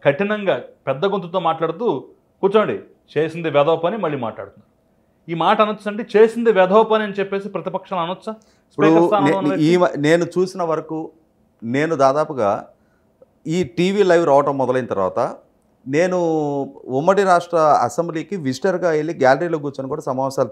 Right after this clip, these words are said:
Speaker 2: చూసిన అనుభవం నాకుంది.
Speaker 1: ఉమ్.
Speaker 2: ఇంతటి జుగుస్సాకరమైన భాష వాడిన స్పీకర్ని,
Speaker 1: ఉమ్.
Speaker 2: సభ్యుల పట్ల అమర్యాదకరంగా ప్రవర్తించిన స్పీకర్ని,
Speaker 1: ఉమ్.
Speaker 2: పరిధి దాటి ప్రవర్తించిన స్పీకర్ని ఈ రోజు దాకా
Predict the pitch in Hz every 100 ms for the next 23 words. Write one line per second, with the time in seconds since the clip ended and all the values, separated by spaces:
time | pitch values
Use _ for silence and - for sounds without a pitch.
0 | - 143 139 127 143 107 87 87 78 _
1 | _ 117 104 95 95 _ _ _ _ _
2 | _ _ 135 151 202 208 214 208 208 196
3 | 196 - 107 139 147 214 - 214 208 190
4 | 185 170 113 131 156 170 151 147 139 123
5 | - 127 127 92 87 - _ _ _ 110
6 | 104 - 147 170 208 190 185 160 131 175
7 | 208 208 202 190 185 165 - _ 135 139
8 | 147 135 127 113 123 117 110 87 - _
9 | _ _ - 104 - _ 135 175 214 180
10 | 165 202 214 190 175 170 151 160 151 156
11 | 151 175 147 131 131 127